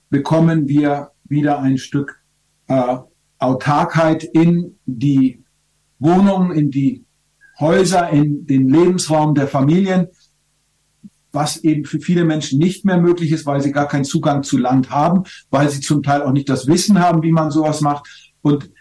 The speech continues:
das ist halt hier die, die, ähm, das Ergebnis, dass ich auch gesagt habe, ich möchte den Greenie Garden Master so simpel und einfach machen, dass ein Laie, der jetzt kein Gärtner ist und schon gar nicht, äh,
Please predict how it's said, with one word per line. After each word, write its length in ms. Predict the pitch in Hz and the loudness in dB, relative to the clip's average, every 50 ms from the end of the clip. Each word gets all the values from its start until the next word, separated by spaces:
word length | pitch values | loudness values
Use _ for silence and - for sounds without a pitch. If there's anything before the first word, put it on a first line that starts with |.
| _ _ - | _ _ -2
das 220 | 135 151 - - | -2 -2 -2 0
ist 260 | - 175 147 - - | 0 -2 0 0 0
halt 220 | 151 151 151 147 - | 0 0 0 0 0
hier 260 | 143 151 143 139 131 | 0 2 2 2 2
die, 340 | 135 139 135 135 139 - - | 2 2 2 2 2 0 -2
die, 320 | 120 120 127 127 127 127 | 0 2 2 4 2 2
ähm, 340 | 123 120 120 117 113 110 110 - _ - - - _ _ - - | 0 -2 -2 -2 -2 -4 -4 -8 _ -20 -20 -20 _ _ -8 -4
das 160 | 120 127 - | -4 -2 -2
Ergebnis, 480 | 147 131 113 139 160 175 185 185 160 139 | -2 0 2 2 2 4 4 2 2 2
dass 160 | 151 143 139 | 0 0 0
ich 80 | 147 143 | 0 -2
auch 160 | 147 151 - | -2 -2 0
gesagt 320 | - 139 143 143 143 - | -2 0 0 0 -2 -2
habe, 160 | 156 156 151 | -2 -2 0
ich 60 | 127 135 | 2 2
möchte 480 | 143 147 147 - - 156 143 - - - _ _ _ _ _ _ _ _ | 2 2 0 0 0 0 0 -2 -4 -8 _ _ _ _ _ _ _ _
den 200 | - 131 131 135 | 0 0 2 2
Greenie 280 | 117 143 151 160 165 156 | 2 2 4 4 4 4
Garden 280 | 143 143 139 143 143 143 | 2 2 2 2 2 2
Master 400 | 139 143 147 143 - 151 135 107 | 2 0 0 0 0 -2 -2 -2
so 540 | 104 123 139 147 156 160 165 165 - - _ - | 0 0 2 2 2 2 2 0 -4 -12 _ -6
simpel 760 | 117 113 113 104 113 131 139 156 165 165 - 175 175 175 170 | -4 -4 -2 0 0 2 2 2 0 0 0 0 0 0 0
und 280 | 160 127 127 117 - | 0 -2 -4 -4 -4
einfach 460 | - 117 131 147 160 - 160 156 143 143 | -4 -4 -2 0 0 0 0 -2 0 0
machen, 320 | 147 143 143 135 151 135 | 0 0 0 -2 -2 -2
dass 300 | 131 131 131 - - - _ _ _ _ _ _ | -2 -2 -4 -6 -10 -14 _ _ _ _ _ _
ein 240 | - - 131 127 127 | -4 -2 -2 0 0
Laie, 520 | 127 123 127 135 151 165 175 175 175 175 135 | 0 0 0 2 2 4 4 4 2 2 2
der 140 | 143 139 | 2 2
jetzt 240 | 135 135 131 - - | 2 0 -2 -4 -6
kein 380 | - - 139 143 160 165 160 151 | -4 -2 0 2 4 4 4 4
Gärtner 540 | 131 143 139 147 165 170 170 170 165 165 156 | 2 2 2 2 2 2 2 2 2 2 2
ist 180 | 156 151 - | 0 0 0
und 160 | 160 139 131 | -2 -2 -2
schon 300 | - - 156 135 131 123 | -2 -2 0 0 0 0
gar 240 | - 139 135 143 151 | 0 0 0 2 2
nicht, 280 | 156 147 - - - - _ _ _ _ _ _ _ - | 2 0 0 -4 -10 -20 _ _ _ _ _ _ _ -4
äh, 280 | 143 143 139 135 135 | -2 0 0 0 0